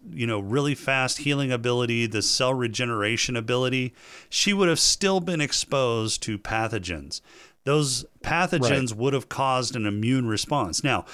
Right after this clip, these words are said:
Speaker 1: she may have been able to get over that immune response before the pathogens took hold, but she would have still had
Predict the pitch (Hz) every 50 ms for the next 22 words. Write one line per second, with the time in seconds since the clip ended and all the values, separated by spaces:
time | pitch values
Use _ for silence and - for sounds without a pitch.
0 | - - - - - - - 180 185 185 175 160 147 135 120 123 131 123 123 117
1 | 110 113 104 107 98 110 110 101 - 104 117 147 147 180 165 139 151 127 113 107
2 | 107 107 107 110 107 104 98 95 - - 110 101 101 98 - - 110 98 - -
3 | 110 104 101 98 92 85 - 107 104 101 - 101 95 101 98 95 95 90 90 -
4 | - - - - - 120 98 - - - 147 165 165 139 113 117 107 - - -
5 | 135 123 131 107 104 - - - - 170 175 160 - - 139 139 147 143 127 120
6 | 110 104